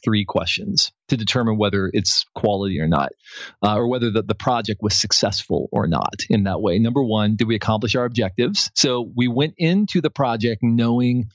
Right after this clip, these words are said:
we were trying to accomplish something. We were trying to create something. So does the thing that we did solve the problem we were trying to solve?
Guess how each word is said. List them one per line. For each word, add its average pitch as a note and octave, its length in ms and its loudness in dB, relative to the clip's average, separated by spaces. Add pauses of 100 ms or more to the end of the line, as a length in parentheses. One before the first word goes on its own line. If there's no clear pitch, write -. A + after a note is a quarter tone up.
(160)
we A#2+ 120 2
were A#2 100 0
trying A#2+ 300 0
to A2 80 2
accomplish G#2 560 -2
something. G2 340 0
We G2 60 2
were G2+ 100 2
trying A#2 220 0
to G2+ 60 0
create A2+ 500 0
something. G#2 340 2
So A2+ 260 0 (320)
does D3+ 300 2
the D3+ 120 0
thing C#3+ 360 0
that A#2+ 80 2
we A#2+ 200 0
did G#2+ 540 0
solve B2 480 0
the A2+ 80 -4
problem G#2+ 460 0
we G#2 100 2
were G2 120 0
trying F#2+ 320 2
to G2 80 2
solve? - 400 -4